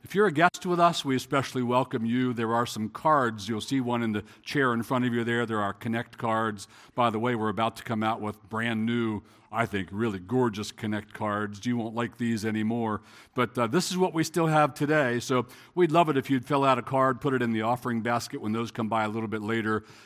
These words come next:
and somebody in our church wants to write you and send you a letter, uh, thanking you for your visit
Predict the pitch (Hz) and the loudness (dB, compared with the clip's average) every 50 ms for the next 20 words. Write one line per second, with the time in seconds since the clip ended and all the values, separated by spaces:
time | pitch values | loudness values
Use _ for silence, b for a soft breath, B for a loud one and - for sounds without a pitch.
0 | B B 95 98 - - 127 120 117 117 113 110 107 104 104 - - 123 110 - | B B -10 -10 -6 -4 -2 -2 0 0 0 0 0 -2 -2 -4 -4 -4 -4 -4
1 | - 117 110 104 - - 107 98 92 104 113 113 113 110 107 107 104 101 101 98 | -6 -6 -6 -6 -6 -8 -10 -8 -4 -4 -4 -4 -4 -4 -6 -4 -4 -4 -4 -6
2 | - B B B B - 98 95 - - 113 104 98 90 95 95 95 92 101 101 | -8 B B B B -12 -10 -10 -6 -6 -4 -4 -4 -4 -6 -6 -4 -4 -4 -4
3 | 95 95 92 - b b b b - - 90 87 85 - 123 117 113 - - 104 | -4 -4 -6 -6 b b b b -16 -12 -12 -12 -8 -6 -4 -4 -4 -4 -6 -6
4 | 101 101 101 98 - 110 98 92 92 82 101 104 87 - 95 90 | -4 -4 -4 -6 -6 -8 -6 -6 -6 -4 -4 -6 -4 -4 -8 -8